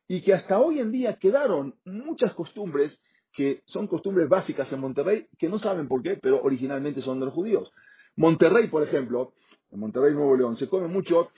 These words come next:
la comida típica es el cabrito, así comen cabrito asado, pero es una, cabrito asado es una costumbre de Yehudim, que justamente lo hacían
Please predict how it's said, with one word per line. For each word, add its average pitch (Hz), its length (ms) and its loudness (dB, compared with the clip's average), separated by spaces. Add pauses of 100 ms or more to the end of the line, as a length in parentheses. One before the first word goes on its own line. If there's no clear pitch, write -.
(140)
la 117 100 -8
comida 156 320 0
típica 175 520 -2 (160)
es 143 180 -2
el 147 140 0
cabrito, 127 600 -2 (100)
así 147 180 -14
comen 139 260 -4
cabrito 170 380 0
asado, 135 420 0
pero 131 120 -2
es 151 80 -8
una, 180 120 -8
cabrito 170 240 -8
asado 190 220 -2
es 156 60 -4
una 139 160 -10
costumbre 156 420 -4
de 123 100 2
Yehudim, 123 540 -2
que 117 100 -4
justamente 139 720 2 (600)
lo 139 120 6
hacían 151 560 4